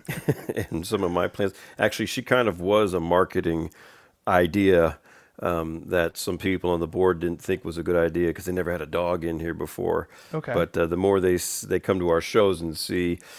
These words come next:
Speaker 1: these pa-, these patrons coming, and by now they come to our shows with dog treats already on them.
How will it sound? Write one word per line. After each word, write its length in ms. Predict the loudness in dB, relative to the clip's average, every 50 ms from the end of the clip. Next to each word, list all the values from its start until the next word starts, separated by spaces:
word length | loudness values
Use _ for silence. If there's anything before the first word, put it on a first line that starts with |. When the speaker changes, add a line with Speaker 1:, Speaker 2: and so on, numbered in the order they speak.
| -20 -20 -20 _
Speaker 1:
these 340 | -10 -6 -4 -2 -2 -4 -6
pa-, 440 | -8 -2 2 4 6 6 4 2 0
these 180 | -4 -6 -8 -6
patrons 520 | -2 0 0 0 0 -2 -4 -4 -4 -4 -6
coming, 680 | -10 -6 -2 -2 0 2 2 2 2 0 0 -2 -4 -6 -10 -20 -20 -20 -20 -20 _ -6
and 160 | -4 0 2
by 140 | 2 2 4
now 300 | 4 4 4 4 4 2
they 180 | 2 0 0 0
come 360 | 0 -2 0 2 2 4 4
to 100 | 4 4
our 140 | 4 4 2
shows 420 | 2 2 2 2 2 2 0 -2
with 320 | 0 2 2 2 2 0 2
dog 320 | 4 4 4 4 2 -2
treats 500 | -8 -10 -10 -10 -10 -10 -10 -10 -10 -8
already 460 | -4 -2 -2 0 0 0 0 0 -2 -2
on 380 | -2 0 2 2 4 2 2 0
them. 340 | 0 0 0 -2 -2 -6